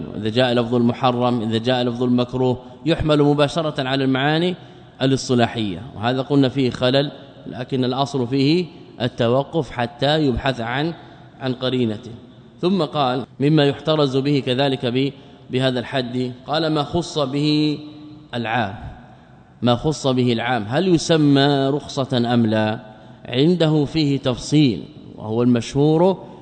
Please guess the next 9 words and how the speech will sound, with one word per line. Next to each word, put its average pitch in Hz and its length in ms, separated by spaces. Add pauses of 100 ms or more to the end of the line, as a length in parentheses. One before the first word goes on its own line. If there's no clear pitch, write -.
(240)
على 135 280
ما 135 120
سيذكره، 120 720
وإن 123 260
كان 170 300
سوى 175 420
بعد 139 240
ذلك 156 380
بين، 143 400